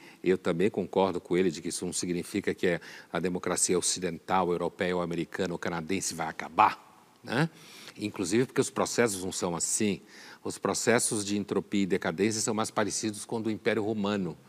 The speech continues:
Ninguém sabe quando acabou. <laughs> Acabou. Ninguém sabe. É um processo lento, entrópico, confuso, bate-cabeça, vai e volta.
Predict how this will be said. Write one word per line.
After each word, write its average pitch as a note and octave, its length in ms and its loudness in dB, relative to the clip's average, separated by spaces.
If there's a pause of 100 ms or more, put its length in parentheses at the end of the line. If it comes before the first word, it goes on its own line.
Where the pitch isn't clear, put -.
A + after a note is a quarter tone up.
(400)
Ninguém A2+ 280 4
sabe A#2 500 4
quando A#2 180 0
acabou. G2+ 440 2 (1600)
<laughs> F#3 680 6
Acabou. G#2+ 440 2 (200)
Ninguém A#2 220 0
sabe. A#2 420 4
É E2+ 40 -2
um E2+ 40 -8
processo A#2 400 -2
lento, A#2 480 4 (300)
entrópico, A#2 800 4
confuso, A2+ 720 2
bate-cabeça, G#2 880 4
vai F#2+ 200 0
e - 20 -2
volta. G#2 600 2